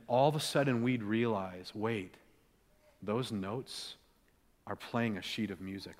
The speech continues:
They're playing a symphony. They're playing something that's moving in a direction."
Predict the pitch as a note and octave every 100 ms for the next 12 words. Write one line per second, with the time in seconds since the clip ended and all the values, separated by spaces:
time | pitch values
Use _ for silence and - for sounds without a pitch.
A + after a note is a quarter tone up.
0 | - G#2+ - - B2+ B2 A2 G2 G2+ A2+
1 | - A#2 A2+ A2+ F#2+ G2+ - - C3 C3
2 | A#2 - C3 A#2 - G2+ F#2+ G2+ - -
3 | - - - - G#2 - G#2+ A2 A2+ A2
4 | G2+ F2+ F2+ F#2 - - F2+